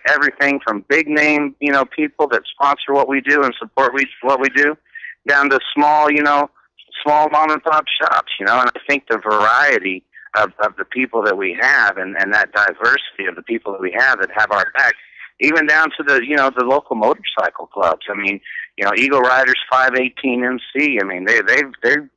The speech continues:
support everything we do. The Combat Vets Association, the Marine Riders. I mean, veterans are some of the biggest people here, out here to support us,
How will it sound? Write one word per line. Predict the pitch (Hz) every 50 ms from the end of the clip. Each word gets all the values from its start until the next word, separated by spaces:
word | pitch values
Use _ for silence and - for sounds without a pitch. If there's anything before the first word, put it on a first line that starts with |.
| _ _ - - _ _ - -
support | - - _ 120 117 110 107
everything | 104 101 95 98 - - 113 107 101 101
we | 98 95 90
do. | 80 - 101 95 90 87 90
The | 90 92 -
Combat | - 131 139 143 143 135 127 120 104 92 -
Vets | 117 107 101 - - - 98 - -
Association, | 104 95 90 - - 101 95 98 95 - - 101 101
the | 101
Marine | 101 107 117 123 131 131 139 131
Riders. | 123 117 120 127 143 151 143 107 85 80 - -
I | 107
mean, | 101 101 104 - - - - - _ _ 113
veterans | 120 143 143 147 139 123 110 113
are | 110 113
some | 135 135
of | 131 120
the | 123
biggest | 117 135 131 131 131 - -
people | - 165 165 127 110
here, | 98 104 104 104 98 98 - - -
out | 95 98 92 98
here | 104 98 90
to | 87 90 - -
support | 92 - _ - 90 90 85
us, | 82